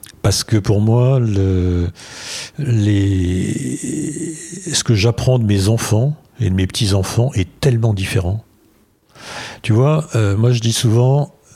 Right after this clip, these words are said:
regarde comment se passe un, le repas dans une famille, d'une génération à l'autre. Moi, chez mes grands-parents, les enfants, bout de table, et vous vous taisez, et tout le monde mange la même chose, hein. C'est même, même pas en rêve que quelqu'un mange quelque chose de différent.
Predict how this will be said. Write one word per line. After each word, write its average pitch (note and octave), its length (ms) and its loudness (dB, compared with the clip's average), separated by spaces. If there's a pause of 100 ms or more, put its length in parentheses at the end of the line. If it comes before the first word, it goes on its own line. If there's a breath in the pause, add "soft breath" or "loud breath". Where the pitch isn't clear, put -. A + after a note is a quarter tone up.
(100)
regarde A#2+ 400 2
comment A#2 220 2
se - 100 -4
passe B2+ 240 2
un, G#2 120 4
le G2+ 140 2
repas A2 320 2
dans G#2+ 100 2
une F#2+ 180 -2
famille, G2 480 0 (1600 soft breath)
d'une G2 180 2
génération G2+ 580 2
à G2+ 40 4
l'autre. F#2+ 420 -2 (280)
Moi, G2+ 120 2
chez - 160 -2
mes F#2+ 80 2
grands-parents, G2 440 2
les A2 200 2
enfants, A2+ 320 2
bout F#2+ 180 2
de A2 60 -2
table, A#2+ 320 2
et G2 60 2
vous F#2 140 0
vous F#2+ 80 2
taisez, G#2 400 2 (440 loud breath)
et F#2+ 100 0
tout C#3+ 140 2
le C#3 60 2
monde C#3+ 140 2
mange B2+ 200 2
la A2+ 60 4
même A#2 120 4
chose, F2+ 340 0
hein. A#2+ 140 -2
C'est F2 180 -2
même, G#2+ 280 0 (320)
même C3 280 2
pas C3 160 0
en G#2+ 160 4
rêve A#2+ 340 2 (280 loud breath)
que - 100 0
quelqu'un G#2 320 2
mange A2 200 0
quelque G#2 240 0
chose G2 160 0
de F#2+ 60 2
différent. F#2 400 -2